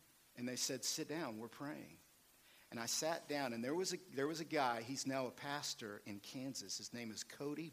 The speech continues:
Busby. And Cody Busby led this high school Bible group, and I listened to him pray. And that's how I learned how to pray. Because when I heard him pray and these other Christians pray, I would go home, and then privately in my room,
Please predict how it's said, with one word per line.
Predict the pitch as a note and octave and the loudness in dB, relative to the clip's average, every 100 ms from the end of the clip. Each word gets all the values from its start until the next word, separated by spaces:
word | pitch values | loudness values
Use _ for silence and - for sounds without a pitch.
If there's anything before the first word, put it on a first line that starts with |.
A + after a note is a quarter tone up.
| - | -4
Busby. | B2 B2+ - F#2 C#2 - - - - - - - - - - - | -2 -2 -4 -8 -16 -20 -20 -20 -20 -20 -20 -20 -20 -20 -18 -14
And | G2+ | -8
Cody | - D3 F#3+ | 0 2 0
Busby | C#3 D#3+ C#3+ - A2+ G2+ A2 | 2 4 4 0 -4 -6 -2
led | C3+ D3 - | 0 0 -2
this | C#3+ C3+ - - - | 0 0 0 -6 -16
high | - D3 | -4 0
school | C#3 - C#3+ D3 - - - - - - - - - | 2 2 0 -2 -4 -12 -20 -16 -14 -14 -18 -10 2
Bible | C#3 C#3 A2+ | 4 4 0
group, | A#2 A2 - | -2 -4 -4
and | A#2+ | -6
I | A2+ A2 | -6 -4
listened | D3+ - D3+ | -2 0 -2
to | - | -6
him | - C#3+ C3 | -6 -4 -4
pray. | - C#3 C3 G2+ F2+ - - - - - - - - - - - - - | -4 -4 -4 -6 -14 -20 -20 -20 -20 -20 -20 -20 -20 -20 -20 -20 -20 -10
And | G#2 | -2
that's | A#2+ C#3+ - | 0 0 0
how | A#2+ | -2
I | A2+ C3 | -2 -2
learned | B2+ A2+ | -4 -6
how | G2 | -8
to | G2 F#2 | -10 -12
pray. | G#2+ G2 F#2 F2+ - - - - - - - - - | -14 -14 -16 -18 -20 -20 -20 -20 -20 -20 -20 -20 -14
Because | B2 A2+ A2+ | -8 -4 0
when | A#2+ | 2
I | D3 | 2
heard | D3 B2+ | 0 -4
him | A#2 D#3+ F3+ | -2 -2 0
pray | D#3+ C3+ A#2 A2 | -2 -2 0 0
and | A2+ | -2
these | A2+ C3+ | -2 2
other | D#3+ F3 | 2 0
Christians | - C3+ - A#2+ G2+ | -2 -2 -2 -2 -6
pray, | - D3 C#3 A#2 | -2 0 0 0
I | |
would | B2+ B2 | -4 -2
go | A#2 C#3 | 2 2
home, | C#3 D#3 F3+ C3+ G#2 | 2 -2 0 -2 -2
and | A#2+ A#2+ | -2 -2
then | |
privately | A#2 - D3 F3 C#3+ B2+ A#2 | -2 0 0 2 -2 -4 -4
in | |
my | A#2 | -4
room, | A#2 B2+ E3 D3 | -4 -2 0 0